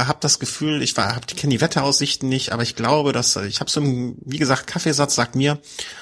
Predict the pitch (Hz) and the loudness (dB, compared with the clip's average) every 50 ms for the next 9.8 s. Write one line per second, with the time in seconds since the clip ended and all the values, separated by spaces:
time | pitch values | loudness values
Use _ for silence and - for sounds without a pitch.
0 | - - - - 127 135 156 147 151 117 123 143 135 127 127 123 120 123 123 123 | -18 -6 0 4 6 6 6 6 2 0 2 2 2 2 4 2 2 2 2 0
1 | 117 110 113 110 110 107 143 147 156 127 104 120 - - 127 120 - - 113 107 | 0 0 0 -2 -2 0 0 0 0 0 0 -2 -2 -4 -4 -4 -4 -4 -2 0
2 | 113 107 123 120 - 123 117 117 - - 123 117 - 110 107 - - 113 107 101 | 0 0 -2 0 0 2 2 2 0 0 -4 -4 -2 0 2 2 2 2 0 -2
3 | 101 101 101 - - - 127 - - - - - - - - - - - - - | -2 -4 -4 -4 -2 -2 -2 -4 -4 -12 -16 -20 -18 -18 -18 -18 -18 -12 -6 -4
4 | 117 107 - - 113 151 165 156 147 - - 139 139 139 - 135 131 135 - 131 | -4 -2 0 2 2 4 4 2 0 0 2 4 2 2 2 0 -2 -2 0 -2
5 | - 127 117 120 120 117 113 107 104 - - - - 151 190 - 175 147 139 139 | 0 0 2 2 2 2 0 0 0 -2 -2 0 0 0 0 2 0 0 0 0
6 | - - 120 123 120 117 117 113 110 95 104 104 104 - 101 - - 113 110 - | -2 2 4 4 6 6 4 4 2 2 0 -2 -2 -2 -4 -2 -2 -2 0 0
7 | 101 - - - - 98 - - 156 151 113 156 - - - 156 151 - 147 131 | -2 -2 -4 -6 -6 -8 -6 -4 -2 0 2 2 2 2 2 2 2 2 0 0
8 | 139 135 - - 117 113 - _ _ _ - - 98 101 110 113 104 - 139 165 | -2 -4 -6 -8 -8 -8 -8 _ _ _ -8 -6 -4 0 0 0 4 6 6 6
9 | - - - - 190 180 180 175 175 175 175 185 208 226 - | 4 2 0 2 2 2 4 4 2 2 0 0 -2 -4 -8